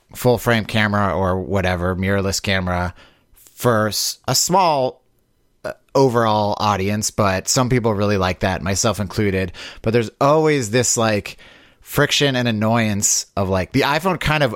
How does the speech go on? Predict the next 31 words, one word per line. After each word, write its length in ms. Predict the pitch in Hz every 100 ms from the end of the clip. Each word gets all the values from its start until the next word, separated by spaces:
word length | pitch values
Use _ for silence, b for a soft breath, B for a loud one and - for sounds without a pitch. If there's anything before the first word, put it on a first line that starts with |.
| -
always 480 | 117 127 139 131 113
beats 480 | 90 98 107 107 -
the 160 | -
big 280 | 92 95 95
camera 580 | - 110 110 117 117 117 b b b
for 280 | - 113 95
certain 480 | - - 104 101 95
convenience 600 | - 92 90 92 104 110
things. 500 | - 117 120 123 -
Like, 320 | - 85 - - B B B
the 100 | -
photos 400 | - 143 160 139 127
are 60 |
just 220 | 113 120 -
on 220 | 123 139
your 100 | 131
phone, 360 | - 156 120 95
so 100 | 92
they're 140 | 92
really 260 | 104 113 101
easy 240 | 110 110
to 80 | 107
share, 520 | - 123 107 95 92 104
and 260 | 98 92
they, 100 | 95
like, 180 | 92 92
always 280 | 117 120 120
have 180 | 123 117
the 100 | 117
right 180 | 113 113
metadata, 720 | 113 107 98 95 87 87 87